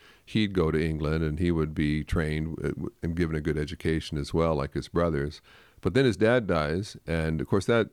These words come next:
changes everything financially for his family. His mother's a widow, and going to England to go to school is definitely off the table now. This, the family can't afford that.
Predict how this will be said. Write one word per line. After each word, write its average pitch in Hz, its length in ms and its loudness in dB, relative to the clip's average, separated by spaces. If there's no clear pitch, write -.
changes 95 440 0
everything 85 420 0
financially 76 720 -2
for 67 180 -4
his 65 120 -4
family. 78 480 0
His 64 180 -6
mother's 78 320 -2
a 71 60 -6
widow, 73 500 0
and 76 480 -2
going 98 360 2
to 85 280 0
England 95 380 2
to 80 40 -4
go 82 120 2
to 78 80 -2
school 85 460 2
is 73 340 -4
definitely 80 440 -2
off 76 220 -2
the 78 80 -4
table 67 380 -4
now. 55 260 -8
This, - 160 -14
the 92 140 0
family 95 340 2
can't 82 220 0
afford 69 340 -4
that. 57 220 -6